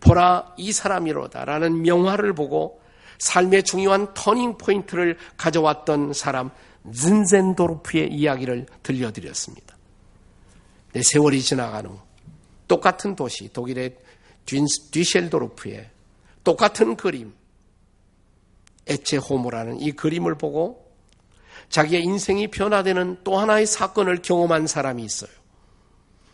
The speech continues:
이 사람의 이름은 천팔백삼십육 년 영국에서 태어난 프란시스 리들리 헤버잘이라는 이름의 여인이었습니다.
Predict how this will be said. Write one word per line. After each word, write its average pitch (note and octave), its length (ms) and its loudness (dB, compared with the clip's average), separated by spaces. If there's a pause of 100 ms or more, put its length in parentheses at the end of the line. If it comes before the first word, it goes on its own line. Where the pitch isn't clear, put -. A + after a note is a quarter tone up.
(1080)
이 B2+ 40 -10
사람의 B2+ 400 -2
이름은 B2+ 380 -4 (460)
천팔백삼십육 C#3 1080 -2
년 B2+ 300 -2
영국에서 D3+ 540 0
태어난 C#3 500 -2 (440)
프란시스 - 880 2
리들리 D3 920 0 (520)
헤버잘이라는 C3+ 1120 0
이름의 D3 520 0
여인이었습니다. D3 840 0